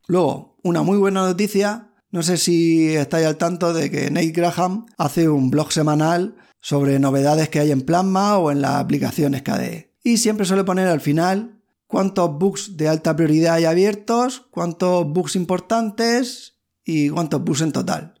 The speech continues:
Y te lo compara con la última vez. En plan, pues ahora hay cinco y antes había tres. Ahora hay veinte y antes había quince. Pues de los de muy alta prioridad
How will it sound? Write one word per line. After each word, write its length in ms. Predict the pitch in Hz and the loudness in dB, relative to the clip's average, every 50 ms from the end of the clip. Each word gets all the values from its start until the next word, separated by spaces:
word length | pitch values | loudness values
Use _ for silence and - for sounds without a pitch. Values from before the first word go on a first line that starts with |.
| _ _ | _ _
Y 120 | - 220 151 | -8 -6 -4
te 100 | 151 160 | -2 -2
lo 100 | 151 - | -2 -2
compara 500 | - 156 147 - 156 160 180 185 180 165 | -2 -2 -2 0 0 2 2 2 0 0
con 280 | 180 175 180 190 196 196 - | 0 0 0 0 -2 -4 -6
la 160 | - 160 135 135 | -4 -2 0 0
última 340 | 151 143 - - 110 85 | 0 0 0 -2 -2 -2
vez. 160 | 82 80 - - | -4 -8 -12 -14
En 440 | _ _ _ - _ _ _ _ | _ _ _ -20 _ _ _ _
plan, 180 | - 156 143 143 | -4 -4 -4 -4
pues 180 | 175 165 131 156 | -4 -4 -2 0
ahora 200 | 190 202 208 214 | 0 0 2 2
hay 140 | 202 185 | 2 0
cinco 420 | - - 220 226 226 220 240 233 220 | 0 0 0 0 0 0 0 0 0
y 40 | 208 | 0
antes 220 | 196 190 208 180 | 0 0 0 0
había 240 | 190 202 196 165 - | 0 2 0 0 0
tres. 380 | 175 170 175 170 147 131 - _ _ - | -2 -2 -2 -2 -4 -6 -14 _ _ -12
Ahora 280 | - 156 175 190 202 | -8 -4 -2 0 0
hay 80 | 202 196 | 0 0
veinte 480 | 196 214 220 233 214 202 220 220 214 202 | 0 0 0 -2 -2 0 0 2 2 2
y 40 | |
antes 320 | 190 190 185 185 202 180 165 | 0 0 -2 -4 -4 -2 -2
había 380 | 170 180 185 190 190 180 170 165 | -2 0 0 0 0 0 -2 -2
quince. 460 | 170 156 151 190 - - 170 - _ _ | -2 -2 -2 -4 -6 -8 -14 -16 _ _
Pues 200 | - 156 160 156 | -2 -2 -2 0
de 120 | 165 165 160 | 2 2 2
los 220 | 160 156 147 147 156 156 156 165 - - - | 2 2 0 0 0 0 -2 -2 -4 -8 -10
de 180 | - 151 170 170 | -6 -2 0 2
muy 280 | 185 208 233 240 233 | 2 4 4 4 4
alta 340 | 220 196 185 185 - 165 156 | 2 2 0 0 -2 -2 -2
prioridad 640 | 147 160 160 156 156 160 165 190 220 311 - - _ | 0 0 0 2 2 2 2 0 0 -2 -4 -10 _